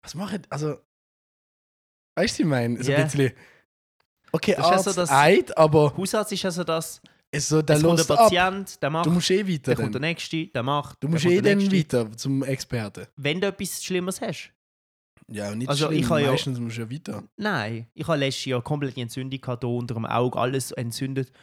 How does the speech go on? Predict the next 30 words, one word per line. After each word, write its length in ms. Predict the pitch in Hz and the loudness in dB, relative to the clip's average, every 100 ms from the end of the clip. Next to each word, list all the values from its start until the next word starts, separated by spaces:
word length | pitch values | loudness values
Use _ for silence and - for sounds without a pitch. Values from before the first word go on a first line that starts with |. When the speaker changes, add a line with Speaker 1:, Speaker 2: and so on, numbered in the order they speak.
| _ _ | _ _
Speaker 2:
Da 80 | 120 | -6
haben 120 | 123 | -4
wir 120 | 113 | -4
Antibiotika 680 | 117 113 113 117 151 175 180 | -6 -8 -4 -4 -2 -4 -4
verschrieben, 520 | 170 175 175 170 170 | -4 -6 -4 -4 -4
haben 140 | 151 123 | -4 -4
mir 60 | |
die 120 | 113 | -6
Salbe 400 | 113 120 143 165 | -6 -2 0 0
mitgegeben. 400 | 160 160 - 156 - _ _ _ | -2 -4 -6 -6 -8 _ _ _
Nach 100 | 117 | -2
Speaker 1:
Ja, 100 | 147 | 0
Speaker 2:
vier 200 | 143 175 | 2 2
Speaker 1:
so 40 | 185 | 6
Sachen 180 | 208 156 | 4 4
Speaker 2:
Tagen 100 | 165 | 2
Speaker 1:
schon, 340 | - 165 123 | 0 0 0
ja, 160 | 135 120 | 0 -2
so 120 | 120 | -4
Speaker 2:
und 60 | 127 | -4
Speaker 1:
einfache 380 | 170 180 156 | -4 -4 -6
Sachen. 200 | 110 101 | -6 -8
Speaker 2:
und 80 | 147 | -2
Bro, 200 | 160 180 - | 0 -2 -4
einfach, 580 | - 160 220 - 92 - | -4 -2 -2 -4 -8 -8
Bro, 140 | - | -6
mein 120 | 139 131 | -6 -6
komplettes 380 | 147 139 131 - | -8 -6 -6 -6
Auge 340 | 139 165 - | -2 -2 -4
ist 180 | - - | -8 -8